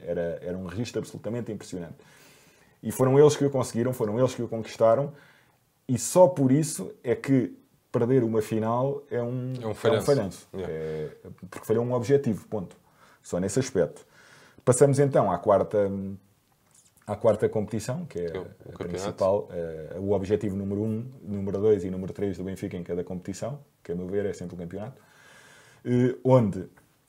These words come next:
Speaker 1: para se ter uma noção, da primeira jornada que se inicia a vinte e seis de setembro, que devia ter sido depois da Supertaça e acabou por ser um mês e meio quase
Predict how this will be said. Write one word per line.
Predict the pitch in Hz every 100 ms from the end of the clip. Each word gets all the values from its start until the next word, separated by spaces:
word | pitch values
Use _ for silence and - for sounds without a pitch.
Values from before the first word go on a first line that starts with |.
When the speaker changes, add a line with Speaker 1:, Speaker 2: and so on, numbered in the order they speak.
| _ 104
Speaker 1:
para | 127
se | -
ter | 117
uma | 113
noção, | 120 - 127 123 -
da | 110 104
primeira | 110 127 131 131
jornada | 113 110 101 92 92
que | -
se |
inicia | 110 110 - 104
a |
vinte | 90 104
e | -
seis | 95 -
de | -
setembro, | - 131 143 147
que | -
devia | 82 82
ter | 87
sido | 87 87 80
depois | - - 98 82
da | 85
Supertaça | - - 87 82 104 90 -
e | 76
acabou | 76 82 85
por | -
ser | - -
um | 82 92 98
mês | 101 92
e | 98
meio | 101 123 -
quase | 101 104 87 85